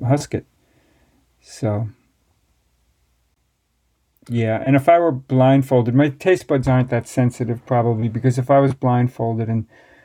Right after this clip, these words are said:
somebody gave me, you know, six loaves of bread and said, "Okay, two of these have spelt in 'em,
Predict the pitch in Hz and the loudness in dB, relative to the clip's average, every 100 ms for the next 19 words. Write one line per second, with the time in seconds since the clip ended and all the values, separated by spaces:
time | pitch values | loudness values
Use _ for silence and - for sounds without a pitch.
0 | _ - 127 120 120 117 117 113 117 117 | _ -2 2 2 2 0 -2 0 0 -2
1 | 113 - _ _ _ _ - 127 123 113 | -4 -8 _ _ _ _ -4 2 2 2
2 | - - 131 - 123 117 117 120 117 113 | -2 -4 -4 0 0 0 -2 -2 0 0
3 | 110 117 113 - 110 - 131 127 123 117 | -2 -2 -2 -2 -6 0 2 2 2 0
4 | 123 110 - - 113 110 117 107 107 101 | -2 -4 -4 0 0 0 -2 -2 -4 -6